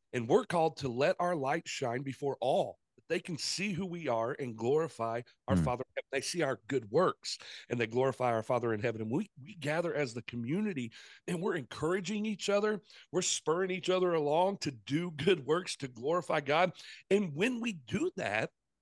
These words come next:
Speaker 1: the church leaves the building and we really love our neighbor.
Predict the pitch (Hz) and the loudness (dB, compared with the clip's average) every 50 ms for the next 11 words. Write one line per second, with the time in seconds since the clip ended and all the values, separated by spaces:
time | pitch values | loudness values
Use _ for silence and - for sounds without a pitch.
0 | _ _ _ 165 156 - - - - 277 262 190 - - - 113 113 139 170 190 | _ _ _ -2 -2 0 -2 0 0 0 -2 -2 -4 -8 -10 -10 -12 -12 -8 -6
1 | 214 240 220 208 185 - 247 220 - 220 190 131 120 - 123 170 214 - _ _ | -6 -6 -6 -6 -8 -6 -8 -4 2 4 4 4 4 0 -2 -4 -4 -10 _ _
2 | _ _ _ _ _ - 156 160 170 180 185 165 147 151 165 185 233 233 214 220 | _ _ _ _ _ -4 -2 -2 -2 -2 -4 -2 0 2 2 2 2 0 -4 -4
3 | 175 131 139 139 147 160 156 156 - 131 135 139 139 135 131 - _ 139 139 147 | -2 0 2 2 2 0 -2 -2 -2 0 0 0 0 -2 -6 -10 _ -12 -4 0
4 | 160 180 196 160 107 98 110 | 0 0 0 -2 -6 -8 -10